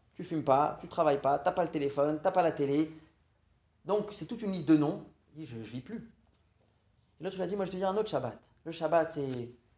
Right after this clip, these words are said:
tu prends les enfants, tu leur racontes une histoire, tu vas à la synagogue, tu pries tranquillement, tu écoutes un cours de Torah librement, il n'y a pas de course. Ensuite, il y a un repas de Shabbat familial avec la famille. »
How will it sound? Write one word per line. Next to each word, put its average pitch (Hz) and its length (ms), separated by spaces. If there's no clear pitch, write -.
tu - 80
prends - 160
les 123 140
enfants, 131 720
tu - 120
leur 165 80
racontes 131 280
une 113 100
histoire, 131 760
tu 190 120
vas 185 80
à - 20
la 135 100
synagogue, 131 760
tu - 100
pries - 180
tranquillement, 143 880
tu - 120
écoutes 180 260
un 151 40
cours 147 160
de 139 60
Torah 143 600
librement, 151 580
il - 20
n'y 135 60
a - 20
pas 131 100
de - 80
course. 170 400
Ensuite, 170 240
il - 20
y - 20
a 151 40
un 139 40
repas 143 200
de 143 80
Shabbat 135 280
familial 147 420
avec 139 140
la 139 80
famille. » 147 260